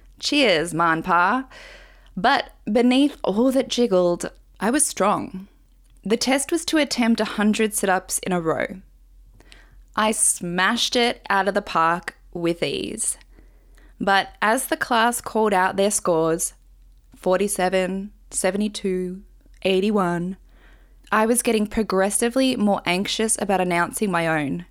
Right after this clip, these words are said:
I knew that in admitting my perfect score to the class,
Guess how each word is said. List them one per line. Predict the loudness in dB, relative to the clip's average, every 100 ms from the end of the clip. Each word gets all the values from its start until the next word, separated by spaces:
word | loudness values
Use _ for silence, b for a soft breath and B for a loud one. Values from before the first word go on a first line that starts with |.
| -18 -4
I | 2
knew | 4 4 4 4 2
that | 2 0 0 0
in | 0
admitting | 0 2 2 4 4
my | 2
perfect | 0 -2 0 -2 -2
score | -2 2 0
to | 0
the |
class, | -2 0 0 -2 -4 -4